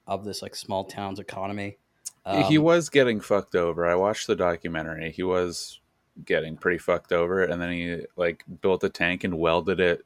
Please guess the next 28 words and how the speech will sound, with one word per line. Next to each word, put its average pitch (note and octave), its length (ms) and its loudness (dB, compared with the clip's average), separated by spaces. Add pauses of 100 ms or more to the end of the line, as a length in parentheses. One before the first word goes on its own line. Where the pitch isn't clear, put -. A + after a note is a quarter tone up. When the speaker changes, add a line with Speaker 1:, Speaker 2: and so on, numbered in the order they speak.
Speaker 2:
shut F2+ 460 2
so E2+ 300 0
they E2 180 -2
couldn't F2 280 -4
get E2 160 -2
into F2 240 -6
him, F#2 200 -6
and E2 120 -8
he D2+ 160 -10 (500)
drove E2+ 340 2
into F2+ 260 -2
a F2 40 0
bunch F2 280 -6
of D#2 80 -8
buildings. G2 640 -4 (520)
Speaker 1:
Yeah, B2 420 0 (220)
yeah, A2+ 260 0
he A2 120 -4
targeted A#2+ 540 -2
a - 20 -4
bunch G#2+ 240 -8
of G#2 60 -16
buildings, G#2+ 420 -6
and, G#2 240 -12
and G2+ 440 -10
it G2+ 120 -12
took, A2 200 -8 (240)
like, G2 420 -8